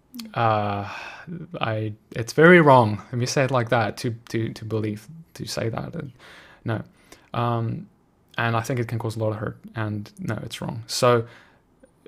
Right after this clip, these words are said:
whether you or not you do a sp-, specific spiritual gift is not what determines your salvation or whether you are baptized in the Holy Spirit, because Paul says that,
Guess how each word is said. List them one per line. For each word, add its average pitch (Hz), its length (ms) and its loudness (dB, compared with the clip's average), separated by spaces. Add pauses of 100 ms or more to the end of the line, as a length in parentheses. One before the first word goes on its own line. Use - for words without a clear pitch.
whether 135 240 2
you 170 180 2
or 139 60 0
not 135 200 2
you 131 80 0
do 127 180 2
a 120 60 2
sp-, - 460 -6
specific - 800 -4
spiritual 120 560 -2
gift 107 420 -2
is 113 140 -2
not 120 240 0
what 117 320 0 (140)
determines 113 420 -4
your 113 100 -4
salvation 143 520 -2
or 147 360 2
whether 127 380 -2
you 123 240 -2
are 117 340 2 (280)
baptized 120 380 0
in 123 40 -2
the 117 60 -2
Holy 123 120 0
Spirit, 120 360 -2
because 120 260 -4
Paul 143 240 -4
says 147 320 2
that, 123 240 0